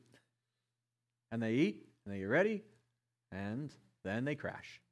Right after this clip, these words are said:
So at dawn, the shore was visible. They could see it. And they're like, "All right, here's where we're gonna go."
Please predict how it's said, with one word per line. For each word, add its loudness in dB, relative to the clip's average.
So 6
at 2
dawn, 6
the 0
shore 4
was 2
visible. 2
They 6
could -4
see 6
it. 4
And -4
they're 2
like, 6
"All 8
right, 10
here's 6
where 0
we're 2
gonna 2
go." 8